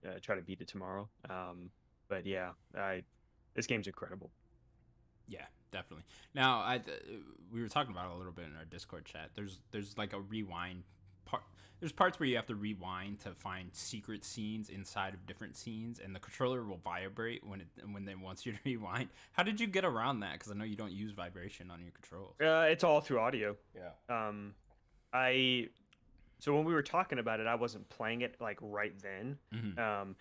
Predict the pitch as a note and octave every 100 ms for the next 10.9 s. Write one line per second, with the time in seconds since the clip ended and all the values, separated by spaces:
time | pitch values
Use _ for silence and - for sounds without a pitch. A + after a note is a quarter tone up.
0 | - - C3 A2 _ - D#3+ D3+ F3 -
1 | B2+ B2 C3 B2 A#2+ - - - C3+ B2
2 | A2+ A2+ G#2 A2+ A#2 A2+ F#2+ - E3+ B2
3 | - G#2+ G2+ - - _ _ _ - A2
4 | C3+ D#3 D#3+ F3 G3+ D3 - A#2+ B2+ G#2
5 | - A2 - A2+ A2+ G#2 G2 F#2+ A2 F#2
6 | F2 _ C3 C#3 C#3 B2+ B2 A2+ A2 A#2
7 | G2+ G#2 - A2+ - G#2+ A2 G2+ F#2+ -
8 | _ _ _ _ _ _ - D#3 D3+ C#3+
9 | A#2+ A#2+ G#2 _ - A#2 B2 E3 - _
10 | _ _ - A2 G#2+ G#2 F#2+ -